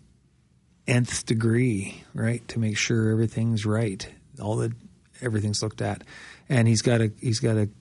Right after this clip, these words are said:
a real good staff, right? Bergs, Marty, Jason, they, they all, you know, give input, and Buck sorts it all out, and they work very well together. And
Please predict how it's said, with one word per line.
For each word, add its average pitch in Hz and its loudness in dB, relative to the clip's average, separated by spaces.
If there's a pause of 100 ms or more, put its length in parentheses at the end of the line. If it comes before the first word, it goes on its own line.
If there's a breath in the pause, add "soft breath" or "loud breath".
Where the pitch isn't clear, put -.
(140)
a 110 0
real 107 2
good 104 0
staff, 107 -4
right? 110 -2 (760 soft breath)
Bergs, 104 0
Marty, 101 2
Jason, 101 0
they, 98 -2 (460)
they 107 -12
all, 104 -4 (640)
you 120 -2
know, 101 -2 (720)
give 107 2
input, 107 2 (220)
and 101 0 (800)
Buck 110 -4
sorts - -2
it 110 2
all 107 2
out, 104 -2
and 107 0
they 110 4
work 107 0
very 107 2
well 107 2
together. 104 0 (960 soft breath)
And 104 0